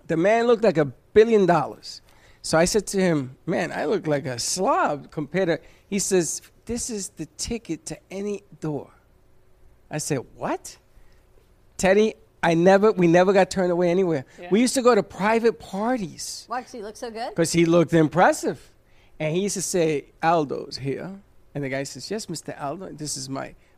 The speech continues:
Speaker 1: my buddy." And we went up everywhere. At Dawn, there was never a no. Then they used to, st-, ha-, we went to one, there was an art party.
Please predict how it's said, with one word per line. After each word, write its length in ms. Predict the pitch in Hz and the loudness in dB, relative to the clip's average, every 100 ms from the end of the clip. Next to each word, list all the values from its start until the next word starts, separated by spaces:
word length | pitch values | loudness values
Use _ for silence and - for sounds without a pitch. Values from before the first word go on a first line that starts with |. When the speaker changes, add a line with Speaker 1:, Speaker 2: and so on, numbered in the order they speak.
| - | -10
Speaker 1:
my 120 | 135 | -10
buddy." 440 | 131 156 147 120 _ _ - | 0 2 2 -2 _ _ -14
And 120 | 139 | -8
we 140 | 147 | -4
went 240 | 147 147 151 | -4 -4 -4
up 200 | 226 - - | -6 -10 -6
everywhere. 600 | 175 220 196 175 139 120 - | 0 0 2 0 -2 -6 -2
At 220 | 208 196 175 - | -2 -2 -12 -4
Dawn, 360 | 165 226 233 214 | 0 2 0 -2
there 80 | 165 | -2
was 160 | 156 | -2
never 340 | 147 180 180 185 | 0 -2 -2 -4
a 60 | |
no. 240 | 175 143 120 _ _ - - | -4 -6 -10 _ _ -20 -2
Then 140 | 208 | 2
they 120 | 254 294 | 4 4
used 180 | 285 | 2
to, 80 | 233 | 0
st-, 220 | 170 - | -2 -4
ha-, 220 | - 220 202 | -4 -2 -2
we 100 | 254 | 0
went 200 | 277 277 | 0 0
to 80 | 254 | -2
one, 240 | 240 240 | 0 2
there 100 | 226 | 2
was 160 | 196 170 | 2 2
an 80 | 165 | 0
art 300 | 180 202 - | 0 0 -2
party. 360 | - 131 123 | -6 -6 -8